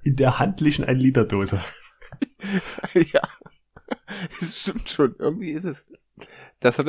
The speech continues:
Speaker 2: mich grad, ich hatte mir mal Kontaktlinsen machen lassen. Also ich hab eine ziemlich starke Sehschwäche und nehm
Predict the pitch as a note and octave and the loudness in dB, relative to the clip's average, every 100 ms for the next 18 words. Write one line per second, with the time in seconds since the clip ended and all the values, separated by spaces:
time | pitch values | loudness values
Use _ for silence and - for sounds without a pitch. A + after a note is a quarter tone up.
0 | D#3+ E3 F#3 - - D3+ D#3 _ _ _ | -2 -2 -10 -10 -4 -4 -4 _ _ _
1 | _ _ _ _ _ F#3 E3 B2 A2+ G#2+ | _ _ _ _ _ -10 -6 -2 -2 0
2 | F#2+ F#2+ - _ _ A#2 G#2 C#3+ - A2+ | 0 -2 -8 _ _ -10 -4 -4 -2 -6
3 | G2+ B2 G#2 G#2+ G#2+ C3+ F3+ - _ _ | -6 -6 -8 -4 -4 -4 -8 -18 _ _
4 | _ _ A#2 G#2 G#2 B2+ A#2+ F#2+ C3 A#2+ | _ _ -8 -6 -4 -2 -4 -6 -8 -8
5 | - - - - _ - - - A2+ C3+ | -10 -18 -20 -20 _ -20 -6 0 0 0
6 | G2 A2 B2 - G2 F#2+ F#2 E2+ F2+ F#2 | -4 -4 -6 -2 -2 0 -2 -4 -6 -8
7 | G#2 | -10